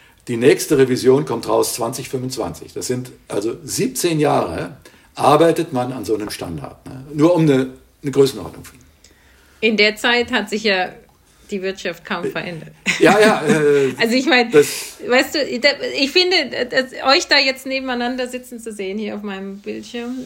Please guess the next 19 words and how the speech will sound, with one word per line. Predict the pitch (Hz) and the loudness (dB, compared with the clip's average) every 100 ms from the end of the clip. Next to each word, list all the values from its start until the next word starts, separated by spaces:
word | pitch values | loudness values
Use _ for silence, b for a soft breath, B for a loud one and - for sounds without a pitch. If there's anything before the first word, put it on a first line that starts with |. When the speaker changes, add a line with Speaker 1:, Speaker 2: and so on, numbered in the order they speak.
| - | -10
Speaker 2:
ähm, | 202 214 208 208 220 - _ _ 107 - 113 - _ _ - | -4 -2 0 -2 -4 -12 _ _ -20 -20 -20 -20 _ _ -6
drängen | 214 247 277 | 0 2 2
sich | 247 247 | -2 -4
so | 302 | -6
viele | 294 285 277 | -6 -4 -4
Fragen | 247 240 240 | -4 -4 -2
auf, | 180 165 160 | -4 -6 -6
weil | 190 | -6
diese | 196 202 190 | -6 -6 -4
Analogie | 208 214 214 208 277 | -2 0 -2 -2 -6
zum | 269 226 | -6 -4
Produkt | 214 202 254 - - | -4 -2 -4 -6 -10
ja | 190 190 185 - | -6 -4 -4 -6
charmant | 196 214 196 226 320 | -2 0 2 0 -2
ist, | - 190 - | -4 -4 -4
aber | - 196 202 | -2 0 2
wenn | 202 | 2
ich | 208 202 | 0 0
da | 202 196 190 | -2 -2 -4